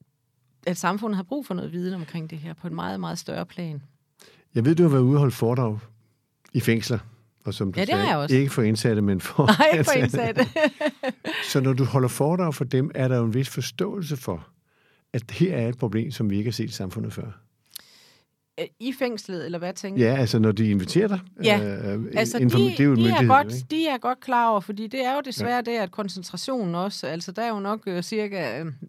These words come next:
Speaker 1: øh, syv otte og halvfems procent af de indsatte, <laughs> der vil på en eller anden måde passe ind i den her
Speaker 2: Mm.
Speaker 1: kategori, ikke også? Så, så de, de er jo godt klar over, at, øh, <clears throat> at de har brug for nogle redskaber til ligesom at kunne håndtere, for de bliver udsat for den her manipulation og,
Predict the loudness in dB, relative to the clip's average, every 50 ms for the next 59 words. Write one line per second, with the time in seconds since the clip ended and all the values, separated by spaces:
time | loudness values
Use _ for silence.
0 | _ _ _ _ -10 -8 -6 -4 -4 -4 -4 -6 _ _ _ -16 -12 -10 -8 -4
1 | -4 -4 -4 -4 -4 -6 -8 -8 -8 -8 -8 -8 -10 -10 -8 -6 -4 -4 -4 -4
2 | -4 -6 -6 -6 -6 -6 -2 0 0 0 0 0 -6 -2 2 2 2 2 0 -6
3 | -6 -6 -8 -12 -16 -20 -20 -20 -20 -20 -20 -20 _ -8 -6 -6 -4 -4 -6 -6
4 | -6 -6 -6 -6 -4 -4 -4 -4 -4 -4 -4 -4 -6 -8 -10 -10 -10 -10 -10 -10
5 | -8 -4 -2 0 0 -2 -2 -6 -10 -12 -12 -12 -12 -10 -10 -10 -10 -12 -14 -20
6 | _ _ _ -20 -20 _ _ _ -12 -10 -10 -10 -10 _ _ -10 -10 -10 -10 -10
7 | -8 -8 -6 -6 -8 -10 -12 -16 _ _ _ -6 -4 -4 -2 -2 -2 -2 -2 -2
8 | -2 -2 -4 -4 -4 -4 -4 -6 -4 -4 -4 -2 0 0 -2 -2 -2 -4 -4 -6
9 | -6 -8 -8 -10 -8 -8 -8 -8 -10 -10 -12 -14 _ _ -6 -6 -6 -4 _ -2
10 | 0 2 2 0 -2 -6 -12 _ -20 -20 _ _ _ _ _ _ _ _ _ _
11 | -8 -8 -4 -2 -2 -2 -2 -2 -6 -8 -6 -6 -6 -4 -2 -2 -4 -4 -6 -8
12 | -10 -10 -10 -10 -12 -12 -12 -10 -10 -8 -8 -8 -8 -8 -8 -8 -6 -6 -6 -6
13 | -6 -6 -8 -10 -12 -10 -8 -6 -4 -4 -4 -4 -4 -6 -6 -8 -8 -8 -8 -6
14 | -6 -6 -6 -6 -8 -8 -10 -10 -8 -8 -8 -8 -8 -8 -6 -6 -6 -8 -10 -10
15 | -10 -10 -10 -10 -10